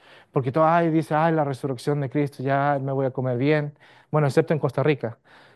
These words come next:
Pero en, en, en otros países, "Ay, esta semana voy a comer bien, eh, vamos a hacer esto, esto, otro". Y en Navidad también es lo mismo, "Hoy el nacimiento de Cristo,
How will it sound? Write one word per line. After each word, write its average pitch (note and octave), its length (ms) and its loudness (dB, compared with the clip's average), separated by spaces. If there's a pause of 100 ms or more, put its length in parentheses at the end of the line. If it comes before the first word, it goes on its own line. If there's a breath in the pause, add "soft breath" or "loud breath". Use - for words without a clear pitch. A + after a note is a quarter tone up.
(160 soft breath)
Pero C#3 200 0
en, C3+ 120 -2
en, C3+ 220 0
en C3+ 160 -2
otros C#3 200 0
países, D3 240 0
"Ay, E3+ 260 8
esta E3 180 4
semana D#3+ 320 2
voy D#3 140 4
a D3 40 0
comer D3+ 280 -2
bien, D#3+ 300 0
eh, D#3 180 2
vamos D3+ 260 2
a C#3+ 40 0
hacer D3 200 0
esto, D#3 220 0
esto, C#3 200 -2
otro". D#3+ 360 4 (240 loud breath)
Y D#3 80 4
en D#3 60 4
Navidad E3 320 6
también F#3+ 260 4
es F#3 100 6
lo E3 100 4
mismo, F3+ 340 2
"Hoy F#3 120 6
el E3 80 4
nacimiento D#3 540 0
de D3+ 120 4
Cristo, E3+ 640 4